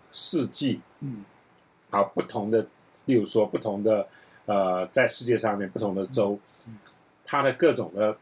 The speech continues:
Speaker 1: 革命跟独立的这样子的故事，
Speaker 2: 嗯。
Speaker 1: 你全部把它整理出来。
Speaker 2: 嗯。
Speaker 1: 那整个的整理的过程里面，其实我在看的时候，
Speaker 2: 嗯。
Speaker 1: 我发现说，诶，怎么没有台湾独立呢？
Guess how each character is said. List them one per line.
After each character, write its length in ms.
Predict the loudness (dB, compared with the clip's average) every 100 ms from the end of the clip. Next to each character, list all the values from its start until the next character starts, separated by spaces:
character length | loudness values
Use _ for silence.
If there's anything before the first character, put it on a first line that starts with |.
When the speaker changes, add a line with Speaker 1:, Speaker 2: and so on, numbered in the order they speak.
| _ _ _ _ 0
Speaker 1:
革 240 | 2 4
命 280 | 2 0 -2 _
跟 240 | 0 0 0
独 260 | 0 2
立 240 | 2 0 0
的 220 | -2 0
这 100 | 2
样 180 | 2 0
子 140 | -6
的 80 | -8
故 220 | -2 -2 -2
事， 200 | -4 -6
Speaker 2:
嗯。 60 | -8 -20 -20 -6
Speaker 1:
你 120 | -4
全 200 | -2 0
部 100 | 0
把 180 | -2 -6
它 300 | -6 -4 -6 -2
整 180 | 0 0
理 120 | -2
出 200 | -2 -4
来。 180 | -4 -10 -20
Speaker 2:
嗯。 80 | -20 -20 _ _ _ _ _ 2
Speaker 1:
那 140 | 2
整 220 | 4 4
个 180 | 6 6
的 200 | 4 2 _ _ _ -20 -20 -20 _
整 160 | 4 6
理 80 | 6
的 60 |
过 180 | 4 4
程 160 | 4 0
里 60 |
面， 300 | 2 2 2 -2 -4
其 100 | 6
实 80 | 6
我 120 | 8
在 100 | 4
看 180 | 4 4
的 80 | 4
时 140 | 4
候， 180 | 4 2
Speaker 2:
嗯。 100 | -6 -18 -6
Speaker 1:
我 60 | 2
发 120 | 2
现 80 | 4
说， 260 | 2 0 -6 _
诶， 260 | 4 4 2 _ _ _ _ _ _
怎 100 | 0
么 100 | 2
没 100 | 4
有 120 | 4
台 160 | 4 2
湾 180 | 0 0
独 140 | 0
立 120 | 2
呢？ 120 | 0